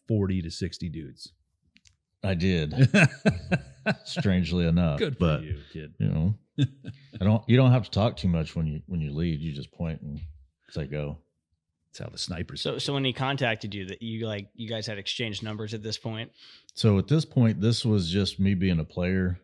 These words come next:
Speaker 2: and then, um, our leadership contacts everybody on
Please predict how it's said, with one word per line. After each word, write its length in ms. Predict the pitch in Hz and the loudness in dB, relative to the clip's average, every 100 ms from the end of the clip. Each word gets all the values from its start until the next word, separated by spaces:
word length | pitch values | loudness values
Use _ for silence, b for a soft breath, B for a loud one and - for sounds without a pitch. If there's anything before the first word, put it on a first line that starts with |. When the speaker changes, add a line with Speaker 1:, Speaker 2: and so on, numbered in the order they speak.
| - | -8
Speaker 2:
and 180 | 85 80 | -2 0
then, 400 | 85 82 78 76 _ - | 0 0 -2 -4 _ -8
um, 360 | 90 87 82 | -4 -2 -2
our 180 | 71 95 | -2 -2
leadership 640 | 87 85 90 82 - 87 _ _ _ | 0 -2 -4 -4 -6 -8 _ _ _
contacts 520 | - 85 90 85 - | -4 -4 -2 -6 -6
everybody 540 | 80 80 76 82 80 80 | -6 -6 -4 -4 -4 -6
on 380 | 73 78 76 | -6 -6 -6